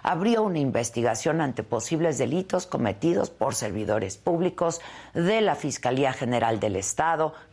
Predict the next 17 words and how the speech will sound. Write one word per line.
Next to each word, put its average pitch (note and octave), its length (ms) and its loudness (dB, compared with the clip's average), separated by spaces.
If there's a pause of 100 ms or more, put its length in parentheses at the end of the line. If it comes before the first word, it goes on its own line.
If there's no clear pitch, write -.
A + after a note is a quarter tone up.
(100)
en G#3 240 2
la D3 100 4
investigación A#2+ 840 0
de A2 120 2
Ariadna G#2 580 0
Fernanda. A#2+ 640 -4 (520)
Esa A3+ 440 0 (460)
esa F#3 240 2
va F3 120 2
a E3 60 0
ser D#3 240 0
la B2 180 0
prueba B2 280 2
de G2+ 120 -2
fuego - 440 -8 (240)
y F#3+ 100 2
veremos D3 600 0